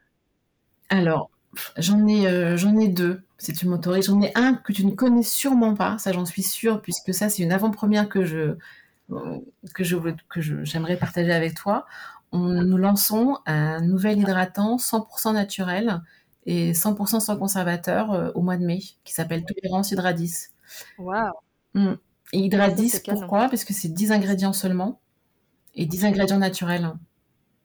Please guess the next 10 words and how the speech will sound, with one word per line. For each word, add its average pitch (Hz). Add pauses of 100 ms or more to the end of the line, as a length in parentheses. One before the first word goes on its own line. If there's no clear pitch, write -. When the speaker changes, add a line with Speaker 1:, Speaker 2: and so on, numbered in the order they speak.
(180)
Speaker 1:
Donc, 156
heu, 151
Speaker 2:
D'accord. -
Speaker 1:
acide 175
hyaluronique 185
naturel 180
d'origine 165
de 160
blé, 185
heu, 170